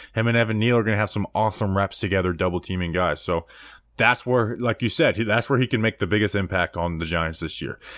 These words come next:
is in the run game. And that will make the offense better. And again, like you said, the off-, the run game has set the Giants back the last, last season, last season. And then the first half of two thousand twenty until they,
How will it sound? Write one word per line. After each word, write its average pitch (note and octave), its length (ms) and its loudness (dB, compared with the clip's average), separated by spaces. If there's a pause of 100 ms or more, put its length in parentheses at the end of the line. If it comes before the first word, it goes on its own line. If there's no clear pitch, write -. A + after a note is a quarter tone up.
(120)
is A2 160 -2
in G#2 100 2
the G2+ 80 2
run F#2 240 0
game. D#2 200 -8 (280)
And F2 160 -2
that F2+ 120 0
will G2+ 100 0
make F#2+ 200 -2
the - 100 -4
offense G2 500 -2
better. F#2+ 240 0
And D2 100 -6
again, D2 220 -6
like - 180 -8
you A2+ 80 0
said, G2 300 0 (260)
the F#2 160 0
off-, F2+ 340 0
the G2 100 0
run G#2+ 260 2
game A#2 220 0
has F#2 200 -4
set - 340 -2
the B2 80 -8
Giants G2+ 360 0
back D#2+ 320 -2
the E2+ 100 -2
last, D#2 400 -4
last F2 420 -4
season, - 340 -6 (340)
last E2+ 280 0
season. - 360 -8 (220)
And F2+ 140 -2
then F2 100 0
the F2 80 -2
first F#2+ 300 -2
half F2 220 0
of E2+ 100 -10
two F#2+ 140 -4
thousand E2+ 340 -2
twenty E2 340 -2
until E2 240 -2
they, D#2 160 -2